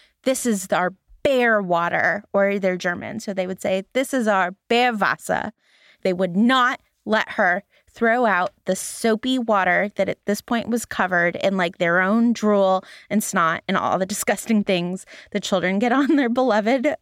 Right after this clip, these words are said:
stuffed animals. And they would jar the Beerwasser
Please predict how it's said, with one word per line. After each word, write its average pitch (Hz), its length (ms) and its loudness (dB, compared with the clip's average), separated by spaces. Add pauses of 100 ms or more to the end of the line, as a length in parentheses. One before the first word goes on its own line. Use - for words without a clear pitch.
stuffed - 300 -4
animals. 175 580 -2 (460)
And 240 180 2
they 233 100 2
would 233 280 0 (140)
jar 254 800 2 (100)
the 233 220 0
Beerwasser 190 1000 0